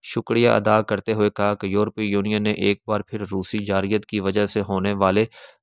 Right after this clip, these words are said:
दरपेश और तारीखी चैलेंजों के सामने पुरअज़म और मजबूत क़यादत का मुजाहरा किया है। बताता चलूँ कि इससे पहले यूक्रेन ने यूरोपीय यूनियन को बताया था कि वो हर माह रूस के ख़िलाफ़ तीन लाख पचास हज़ार गोले बारूद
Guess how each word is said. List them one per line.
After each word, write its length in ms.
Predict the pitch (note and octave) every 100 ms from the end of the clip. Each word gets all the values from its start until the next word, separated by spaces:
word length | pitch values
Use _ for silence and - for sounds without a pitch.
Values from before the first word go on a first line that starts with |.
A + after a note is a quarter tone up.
| -
दरपेश 500 | G#2+ F#2+ G#2 G#2+ A#2
और 60 | G#2
तारीखी 380 | G#2+ G2+ A2+ G#2
चैलेंजों 480 | G#2+ G2 G2 G#2
के 120 | G#2 G#2
सामने 360 | G#2 G2+ G#2+ G2+
पुरअज़म 480 | G#2 G2+ G2+ G#2+
और 160 | G2+ G2+
मजबूत 420 | G2 F#2+ F#2+ G2+
क़यादत 420 | - G2 F#2 G2+ -
का 80 | G2+
मुजाहरा 440 | G2 G2 F#2+ G2+
किया 260 | - F2+ F2+
है। 140 | F2+ - _ _ _ -
बताता 380 | G#2+ A2 - A#2
चलूँ 240 | A2+ A2+
कि 100 | A2+ A#2+ A#2
इससे 240 | - A2+
पहले 260 | - G#2 G#2+
यूक्रेन 580 | G#2 G2+ G2+ G2+ G#2+ A2+
ने 140 | G#2
यूरोपीय 420 | G#2 G2+ G2+ A2
यूनियन 320 | G2 G2 G#2+ G#2
को 120 | G#2
बताया 360 | G2+ F#2+ F#2+
था 160 | G2+ G#2
कि 160 | - G2
वो 140 | G#2
हर 240 | F#2+ G#2 G#2+
माह 220 | G2+ G#2 F#2+
रूस 240 | G2+ G2+ -
के 140 | G#2+ G2+
ख़िलाफ़ 280 | G2+ G2+ -
तीन 220 | G2+ G2+ G#2
लाख 220 | G2+ G#2 -
पचास 400 | G2+ G#2 G#2 G#2
हज़ार 300 | G2 F#2+ G2
गोले 280 | F#2+ F#2+ G2
बारूद 440 | G2+ F#2+ G2 G2+